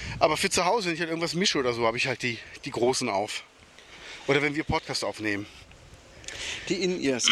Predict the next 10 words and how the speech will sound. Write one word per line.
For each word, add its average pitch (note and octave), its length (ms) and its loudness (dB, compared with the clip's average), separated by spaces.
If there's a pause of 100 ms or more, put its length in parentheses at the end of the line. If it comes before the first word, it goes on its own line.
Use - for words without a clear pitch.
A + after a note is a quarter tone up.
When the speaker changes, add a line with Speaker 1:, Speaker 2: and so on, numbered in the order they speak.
(260)
Speaker 2:
glaub G3 180 0
ich, - 180 -8
auch G#3 200 -2
irgendwo G#3 260 0
noch G3 160 0
In-Ears D#3+ 460 -2
rumlo-, D#3+ 320 -2 (100)
äh, C3 240 0
fliegen. D#3+ 400 -8 (220)
Speaker 1:
Ja. C#3+ 180 2